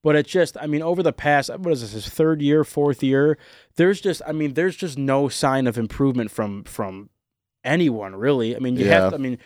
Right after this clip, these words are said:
Speaker 1: you have Michael Rasmussen, who was your ninth overall pick or whatever it was a couple of years ago. It might have been twenty seventeen eighteen, who's now playing in the A H L.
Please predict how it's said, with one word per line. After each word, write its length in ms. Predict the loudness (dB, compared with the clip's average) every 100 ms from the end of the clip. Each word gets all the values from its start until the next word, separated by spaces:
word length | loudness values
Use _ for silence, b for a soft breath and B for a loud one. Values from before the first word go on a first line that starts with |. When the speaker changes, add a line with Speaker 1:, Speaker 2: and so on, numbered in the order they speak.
| b b b
Speaker 1:
you 160 | 0 2
have 120 | 2
Michael 320 | 0 0 0
Rasmussen, 640 | 2 4 2 -2 -6 -4 0
who 80 |
was 180 | 0 0
your 120 | -2
ninth 320 | 0 0 2 2
overall 400 | 2 2 2 2
pick 340 | -2 -4 -2
or 80 | 0
whatever 320 | 2 2 2
it 60 | 2
was 260 | 2 0
a 40 | -2
couple 280 | -6 -4
of 80 | -4
years 200 | -2 -2
ago. 180 | -2 0
It 20 |
might 100 | 0
have 140 | -2 -4
been 0 |
twenty 240 | -4 -4
seventeen 540 | -2 -4 -4 -4 -2
eighteen, 400 | -2 -2 -2 -2
who's 120 | 0 2
now 200 | 2 2
playing 260 | -2 -2
in 60 | 0
the 120 | 2
A 40 |
H 280 | 2 2 2
L. 320 | 2 2 2